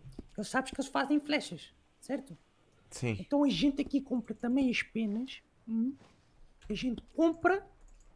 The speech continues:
Speaker 1: as penas aqui e damos as penas ao, ao Kenai.
Speaker 2: Certo.
Speaker 1: Qual é que é a troca? A moeda de troca. A moeda de troca é que ele traz minérios para a gente.
Speaker 2: Certo.
Speaker 1: E fazemos um desconto na, nas armas. E ele também faz desconto nas flechas connosco.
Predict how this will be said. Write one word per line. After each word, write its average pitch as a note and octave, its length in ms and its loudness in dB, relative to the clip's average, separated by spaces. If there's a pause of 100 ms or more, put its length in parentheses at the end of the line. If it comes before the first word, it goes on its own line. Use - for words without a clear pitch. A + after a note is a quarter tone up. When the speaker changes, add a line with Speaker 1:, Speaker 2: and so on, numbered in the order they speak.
(340)
Speaker 1:
as - 140 -2
penas D4+ 440 2
aqui D#4+ 400 2
e G3 140 2
damos D4+ 340 8
as D4+ 140 4
penas D#4+ 460 6
ao, C4+ 260 4
ao C4 80 -2
Kenai. A3 420 -2 (200)
Speaker 2:
Certo. - 240 2
Speaker 1:
Qual F#4+ 180 10
é G4+ 140 8
que G4 120 2
é F#4+ 120 10
a G4 100 0
troca? A3+ 480 -2 (640)
A C4 80 -2
moeda D4 400 4
de C#4+ 100 4
troca. C#4+ 360 -2
A F#3 40 -4
moeda G#3+ 220 -2
de A3 100 -2
troca C4 320 -2
é C4+ 40 0
que C4+ 120 -6
ele C4 80 -4
traz C#4 300 4
minérios C4 420 6
para - 160 0
a - 40 0
gente. A#3 340 -4 (460)
Speaker 2:
Certo. G2+ 240 0
Speaker 1:
E - 20 -2
fazemos B3+ 400 2
um A3+ 140 0
desconto D#4 760 2 (520)
na, D4 400 4
nas D4+ 180 6
armas. A#3+ 420 4
E G3+ 60 -4
ele B3+ 100 -2
também C#4 220 0
faz C4+ 220 2
desconto D4 400 0
nas D4+ 100 0
flechas - 400 -4
connosco. C4 400 -8